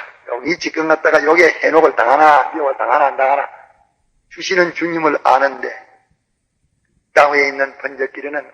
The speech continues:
호의호식이나 영광이나 부귀나, 뭐, 인간들의 짤막한 그 토끼 꼬리 같은 그 지식이나 그런 것들을 가지고 의지하고 그것을 무엇을 삼고 바라보고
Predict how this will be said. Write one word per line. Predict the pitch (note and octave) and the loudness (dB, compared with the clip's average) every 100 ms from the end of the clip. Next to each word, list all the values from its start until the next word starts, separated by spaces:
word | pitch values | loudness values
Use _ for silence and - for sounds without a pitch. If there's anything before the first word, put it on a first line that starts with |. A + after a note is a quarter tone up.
| _ | _
호의호식이나 | - C3+ C#3 C3+ C3+ C3+ C3 | -12 -6 -6 -6 -8 -4 -2
영광이나 | C#3 C3 C3 B2+ B2+ | -2 -2 -4 -2 -6
부귀나, | - B2+ C3 C3 C#3 - _ _ _ _ _ _ _ _ _ _ _ _ _ _ _ _ | -6 -12 -6 -4 -6 -10 _ _ _ _ _ _ _ _ _ _ _ _ _ _ _ _
뭐, | D3 C#3+ - - C#3+ | 4 4 2 -6 -8
인간들의 | D#3 D3+ C#3+ C#3 | 0 0 0 -2
짤막한 | G3+ - - - - - | 0 2 2 0 0 -4
그 | - C3 - _ _ _ _ _ _ _ _ - | -6 -6 -10 _ _ _ _ _ _ _ _ -8
토끼 | - - | -6 -6
꼬리 | E3 - D3 | -10 -8 -8
같은 | C#3 - C#3 | -8 -10 -8
그 | C#3 | -8
지식이나 | - - - - A#2+ - _ _ _ _ _ | -8 -10 -10 -8 -8 -8 _ _ _ _ _
그런 | - D3+ C3+ | 2 2 0
것들을 | C3+ - B2+ | -4 -4 -4
가지고 | A#2+ B2 B2+ B2+ | -2 -2 -2 -4
의지하고 | C3 A#2+ A#2 A#2+ | -4 -2 0 0
그것을 | - - F#3+ F3 - _ _ _ _ _ _ _ _ _ _ _ | -2 -2 0 -2 -4 _ _ _ _ _ _ _ _ _ _ _
무엇을 | - D#3 D3 C#3+ C3 | 4 4 4 0 0
삼고 | - C3+ - - - - | -2 -2 0 2 2 -2
바라보고 | - C3 C3 B2+ B2+ | -2 2 2 2 0